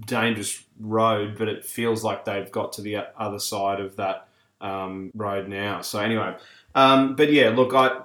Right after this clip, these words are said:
Dons, simply put, if you did, if you didn't see this game, Dons just simply lack,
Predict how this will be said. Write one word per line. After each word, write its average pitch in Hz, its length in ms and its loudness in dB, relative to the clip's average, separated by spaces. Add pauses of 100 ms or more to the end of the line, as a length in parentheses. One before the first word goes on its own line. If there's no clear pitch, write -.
Dons, 147 600 4
simply 165 680 0
put, 160 240 0
if 127 100 -4
you 117 120 -2
did, 107 240 -8
if 113 120 -4
you 120 60 0
didn't 127 240 0
see 113 220 2
this 104 180 -4
game, 101 460 -4 (360)
Dons 127 320 4
just 110 220 -4
simply 107 340 -2
lack, 98 540 -4